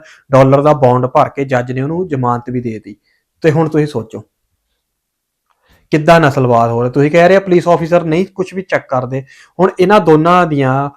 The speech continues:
ਅਹ, ਕੀ ਕੀ ਧਾਰਾਵਾਂ ਲਾਈਆਂ ਇਹਨਾਂ ਦੇ ਉੱਪਰ, ਕਿੱਦਾਂ ਇਹਨਾਂ ਨੂੰ ਟ੍ਰੀਟ ਕੀਤਾ, ਸਭ ਨੂੰ ਪਤਾ।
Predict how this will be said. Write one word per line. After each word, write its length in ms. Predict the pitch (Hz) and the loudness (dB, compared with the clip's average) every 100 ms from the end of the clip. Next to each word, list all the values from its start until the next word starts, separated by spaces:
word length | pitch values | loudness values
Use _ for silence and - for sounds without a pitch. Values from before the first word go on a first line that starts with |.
| _ _ _ 190 | _ _ _ -20
ਅਹ, 420 | 208 _ - 190 | -20 _ -4 -2
ਕੀ 300 | 160 190 196 | -2 2 0
ਕੀ 120 | 196 | 2
ਧਾਰਾਵਾਂ 420 | 208 208 175 127 120 | 2 6 6 4 2
ਲਾਈਆਂ 280 | 120 113 | -2 -4
ਇਹਨਾਂ 160 | 113 127 | -6 -4
ਦੇ 60 | 135 | -6
ਉੱਪਰ, 180 | 131 | -8
ਕਿੱਦਾਂ 460 | - 160 156 180 185 170 | -8 -6 2 2 2 0
ਇਹਨਾਂ 220 | 175 180 | -2 -2
ਨੂੰ 160 | 185 | -2
ਟ੍ਰੀਟ 280 | 180 131 123 | -2 -2 -2
ਕੀਤਾ, 300 | - 120 120 | -4 -6 -6
ਸਭ 200 | 117 151 | -2 -2
ਨੂੰ 120 | 185 202 | 0 -2
ਪਤਾ। 300 | 127 95 | -2 -4